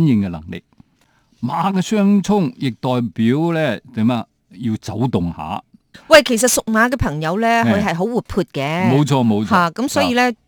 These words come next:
Speaker 2: 多啲響外頭走動，係咪有利於佢工作啊，或者事業呢？
Speaker 1: 係，冇錯啦。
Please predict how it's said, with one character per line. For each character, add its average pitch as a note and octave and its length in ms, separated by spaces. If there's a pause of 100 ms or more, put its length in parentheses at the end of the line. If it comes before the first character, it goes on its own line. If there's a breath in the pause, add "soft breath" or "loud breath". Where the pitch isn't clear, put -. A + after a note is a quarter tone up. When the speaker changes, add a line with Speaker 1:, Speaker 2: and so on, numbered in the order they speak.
(120)
Speaker 2:
多 D#4+ 200
啲 D4+ 240
響 A3 360
外 F3 140
頭 C#3 220
走 D3+ 240
動， D#3 220 (260 soft breath)
係 - 100
咪 G#3+ 100
有 G3 240
利 A3 180
於 C#4 120
佢 G3+ 260
工 C#4 260
作 A3 280
啊， G3 240
或 E3 120
者 A3 100
事 - 160
業 D3+ 220
呢？ A#3+ 100 (180)
Speaker 1:
係， A#2 140
冇 A2+ 500
錯 G#2+ 220
啦。 G2 160